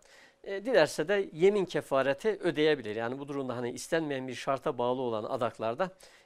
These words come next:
isterse o adağın, yani istenmeyen şey meydana gelirse isterse o adağını yerine getirir, isterse yemin kefareti de ödeyebilir. Yani bu ikisi, ikisi arasında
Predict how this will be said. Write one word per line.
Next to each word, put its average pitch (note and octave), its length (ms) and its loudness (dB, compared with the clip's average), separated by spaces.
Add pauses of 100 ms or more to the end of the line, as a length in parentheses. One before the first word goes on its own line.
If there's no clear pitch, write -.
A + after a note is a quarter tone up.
isterse D#3 420 0
o D#3 200 0
adağın, C#3 360 2
yani B2+ 200 -4
istenmeyen D3 500 0
şey B2+ 200 -4
meydana B2+ 380 -2
gelirse B2+ 400 -6
isterse C3+ 400 -4
o C#3 120 0
adağını A2+ 360 0
yerine A2 280 -2
getirir, D3+ 400 -8 (240)
isterse - 400 -4
yemin E3 320 -4
kefareti G#2+ 600 -6
de F3 160 0 (540)
ödeyebilir. C3 720 -2
Yani B2 260 -4
bu D#3 120 -8
ikisi, - 240 -12
ikisi - 380 -6
arasında B2 520 -4